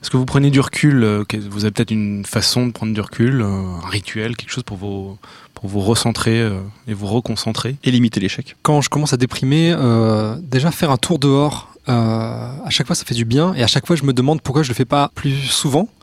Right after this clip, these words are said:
Speaker 3: vu que je sais que ça fait du bien. Ensuite, il y a quelque chose qui marche bien, c'est, euh, j'aime bien écouter des podcasts, justement, euh, notamment des interviews de scénaristes, et, et je me rends compte que chaque fois que j'en écoute en faisant la vaisselle, par exemple,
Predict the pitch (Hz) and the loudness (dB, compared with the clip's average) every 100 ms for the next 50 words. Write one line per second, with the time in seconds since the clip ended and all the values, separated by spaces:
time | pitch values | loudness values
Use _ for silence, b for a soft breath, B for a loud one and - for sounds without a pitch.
0 | b _ 127 110 117 - 185 - 139 123 | b _ -4 0 0 0 0 0 -2 0
1 | 120 139 220 143 120 196 170 127 160 170 | 0 0 0 -2 -2 -2 -2 -2 -2 -4
2 | 143 135 113 123 165 175 - 127 120 120 | -2 -2 -2 0 2 2 2 2 4 4
3 | 117 117 143 160 - 127 113 151 - 165 | 2 2 0 0 -2 -2 0 -2 2 2
4 | 165 - 113 - 139 143 156 131 120 123 | 2 -2 -6 -2 2 4 4 4 2 0
5 | 135 135 120 123 131 131 135 123 170 - | 0 2 2 2 0 0 2 2 2 -2
6 | - 127 131 143 127 123 123 170 - 165 | -4 -2 -2 -2 -4 -2 -2 -2 0 0
7 | 196 156 139 - 175 135 113 120 120 - | 2 2 0 0 -2 0 2 2 2 0
8 | 156 147 127 117 160 - | 0 0 0 2 0 0